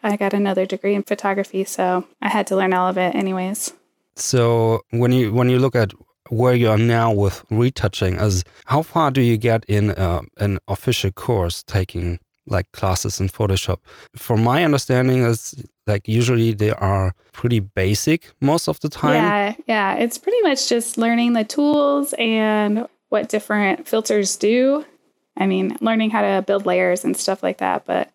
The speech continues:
Speaker 1: everything else you kinda have to just mess around with Photoshop and practice and learn by doing.
Speaker 2: And that's the thing, is, like,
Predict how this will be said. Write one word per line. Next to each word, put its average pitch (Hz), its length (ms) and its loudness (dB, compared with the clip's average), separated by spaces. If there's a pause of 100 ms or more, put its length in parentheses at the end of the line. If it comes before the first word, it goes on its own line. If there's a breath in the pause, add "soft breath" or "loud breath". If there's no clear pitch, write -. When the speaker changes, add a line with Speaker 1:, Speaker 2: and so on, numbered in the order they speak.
(180)
Speaker 1:
everything 226 380 0
else 202 340 -2
you 190 200 0
kinda 196 300 -2
have 196 180 -4
to 185 100 -2
just - 460 -6 (420)
mess 208 240 -2
around 202 220 0
with 196 140 -2
Photoshop 190 480 0
and 190 100 -2
practice 185 500 -4
and 185 240 -6 (120)
learn 196 340 0 (100)
by 180 120 0
doing. 190 360 -2 (580)
Speaker 2:
And 131 140 0
that's 143 160 2
the 151 80 2
thing, 107 320 0
is, 95 120 0
like, 101 200 2